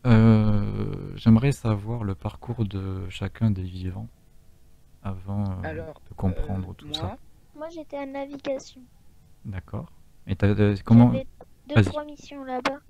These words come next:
Speaker 1: Ok. Navigation, c'est ok, d'accord.
Speaker 2: Euh, moi, je suis allé, euh, électrique. Je suis d'abord allé admin pour faire, euh, passer ma carte.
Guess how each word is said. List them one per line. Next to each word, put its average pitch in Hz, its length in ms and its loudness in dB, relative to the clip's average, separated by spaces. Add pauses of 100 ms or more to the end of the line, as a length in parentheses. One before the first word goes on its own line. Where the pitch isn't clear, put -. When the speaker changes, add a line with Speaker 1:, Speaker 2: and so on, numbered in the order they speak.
(200)
Speaker 1:
Ok. - 200 -6 (1900)
Navigation, 92 560 -4
c'est 90 260 -10
ok, 87 360 -16
d'accord. 120 400 -10 (2500)
Speaker 2:
Euh, 156 120 -6
moi, 175 180 -6
je 190 80 -10
suis - 400 -12
allé, 165 540 -8 (140)
euh, 143 380 -14 (300)
électrique. - 460 -8 (240)
Je - 80 -20
suis 156 160 -16
d'abord 165 260 -2
allé 165 140 -6
admin 170 380 -8 (100)
pour 160 120 -20
faire, 151 200 -14
euh, 143 80 -14
passer 143 260 -16
ma 135 100 -14
carte. - 380 -18